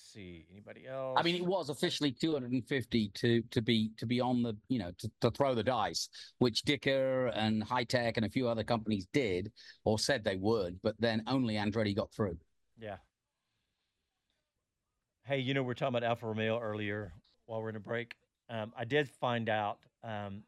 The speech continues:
Speaker 1: that they had sp-, it was estimated they spent, this was Blackbrook Motorsports, a hundred and forty million dollar sponsorship with stake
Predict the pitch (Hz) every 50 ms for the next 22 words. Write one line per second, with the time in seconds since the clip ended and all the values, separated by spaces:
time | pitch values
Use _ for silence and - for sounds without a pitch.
0 | _ - 107 - - 123 135 135 123 107 - - _ _ _ 143 131 - - 139
1 | 143 143 - - - 214 - - - 147 135 117 117 104 120 113 - - - -
2 | 131 120 120 - _ 151 147 - 147 120 107 107 123 117 110 - 127 117 - 120
3 | 117 104 92 - - 104 98 90 - _ _ _ _ _ _ - 127 110 185 208
4 | 196 196 165 139 120 - - 170 170 175 160 160 147 139 139 139 139 135 127 127
5 | 117 113 117 117 110 104 98 - - - 120 113 107 - 110 - - 107 92 -
6 | _ 113 98 - - - - - 123 104 95 - - -